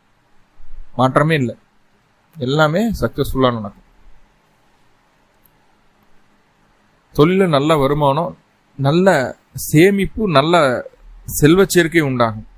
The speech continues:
ஏன்னா ரெண்டு கூடியவரெல்லாம் பார்க்கறாரு பத்தை, தொழில்ல கண்டிப்பா வருமானத்தை பார்க்க முடியும்.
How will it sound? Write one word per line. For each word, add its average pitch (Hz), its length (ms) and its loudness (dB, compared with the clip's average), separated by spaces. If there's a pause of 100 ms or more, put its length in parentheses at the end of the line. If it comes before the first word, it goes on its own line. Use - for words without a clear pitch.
(240)
ஏன்னா 185 480 2
ரெண்டு 170 240 2
கூடியவரெல்லாம் 180 540 0
பார்க்கறாரு 156 360 0
பத்தை, 131 340 0 (1200)
தொழில்ல 180 520 0
கண்டிப்பா 190 580 -2 (1600)
வருமானத்தை 135 460 0
பார்க்க 117 260 0
முடியும். 101 260 -16